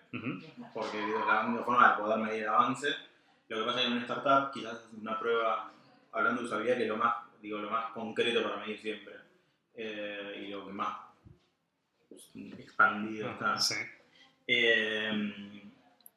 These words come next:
Speaker 2: vos en una startup podés hacer una prueba de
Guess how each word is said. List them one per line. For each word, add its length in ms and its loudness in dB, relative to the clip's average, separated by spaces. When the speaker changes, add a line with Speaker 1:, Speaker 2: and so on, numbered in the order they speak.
Speaker 2:
vos 220 0
en 100 0
una 180 0
startup 380 -2
podés 180 -2
hacer 160 -8
una 160 -4
prueba 320 0
de 580 -4